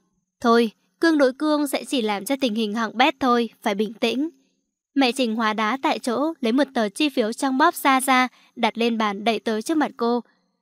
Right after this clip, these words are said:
Uông Mỹ Lệ liếc qua con số đến tấm chi phiếu, mười triệu tệ, cái giá Trình gia đưa ra rất lớn.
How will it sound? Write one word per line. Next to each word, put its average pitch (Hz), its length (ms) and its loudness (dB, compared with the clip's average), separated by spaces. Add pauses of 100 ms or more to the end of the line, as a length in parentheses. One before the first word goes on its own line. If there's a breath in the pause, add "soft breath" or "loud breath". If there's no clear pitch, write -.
(120)
Uông 220 200 0
Mỹ 214 120 -2
Lệ 262 160 0
liếc 302 200 -2
qua 269 200 2
con 247 180 -2
số 214 220 -2
đến 202 180 -2
tấm 214 240 -6
chi 302 180 0
phiếu, 269 360 -2 (140)
mười 254 260 2
triệu 247 240 -2 (120)
tệ, 240 240 0 (280 soft breath)
cái 254 140 0
giá 247 160 -2
Trình 233 260 -2
gia 247 260 0
đưa 226 260 0
ra 220 200 -2
rất 311 200 -4
lớn. 240 320 0